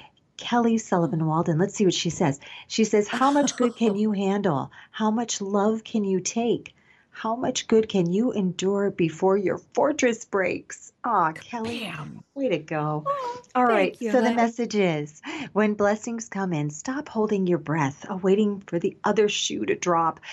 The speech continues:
Speaker 1: You no longer need to feel that you're begging gifts from the universe. May your prayer not be for more,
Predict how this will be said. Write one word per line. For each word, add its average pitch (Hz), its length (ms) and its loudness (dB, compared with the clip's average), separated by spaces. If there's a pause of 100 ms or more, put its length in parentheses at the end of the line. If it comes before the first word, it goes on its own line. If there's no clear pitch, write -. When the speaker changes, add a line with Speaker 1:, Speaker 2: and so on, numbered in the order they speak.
(140)
Speaker 1:
You 277 140 6
no 254 180 4
longer 180 420 2
need 170 220 0
to 151 140 -4
feel 190 320 4
that 170 180 0
you're 156 120 2
begging 156 540 0
gifts 151 360 -4
from 165 240 -2
the 160 100 0
universe. 156 520 0 (340)
May 226 180 2
your 233 220 2
prayer 247 500 2
not 220 400 0
be 160 180 -4
for 151 220 -10
more, 147 460 0